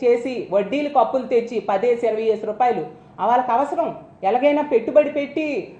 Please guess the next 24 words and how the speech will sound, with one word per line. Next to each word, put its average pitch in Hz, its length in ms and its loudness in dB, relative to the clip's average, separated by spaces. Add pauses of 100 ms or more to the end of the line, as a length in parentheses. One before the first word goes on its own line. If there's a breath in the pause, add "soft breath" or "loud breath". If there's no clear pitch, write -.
విత్తనాలు 285 420 0
చల్లాలి, 277 640 0 (220)
ఈ 202 420 -6
రైతులకి 262 580 0
కావాల్సిన 269 640 0 (120)
చాలా 269 500 0
ఉంటాయి, 254 380 -2
అవన్నిటికి 233 520 -2
కూడా 277 240 2
డబ్బులు 247 340 2
ఎక్కడి 311 240 2
నుంచి 330 180 -2
తెస్తారు? 285 440 0 (240)
ప్రభుత్వ 277 340 2
సాయం 269 320 -4
ఇంకా 254 200 -6
అందలేదు 240 520 -2 (280)
కాబట్టి 233 300 0
అప్పులు 226 340 2
చేసే 233 320 0
పరిస్థితి 226 480 -2
ఈ-, 214 240 -4
ఈరోజు 208 260 -2
మనం 190 220 -6